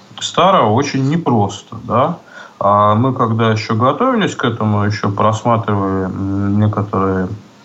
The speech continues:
видеоработы, которые в интернете присутствуют, что и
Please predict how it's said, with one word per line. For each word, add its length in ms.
видеоработы, 840
которые 380
в 60
интернете 500
присутствуют, 640
что 480
и 260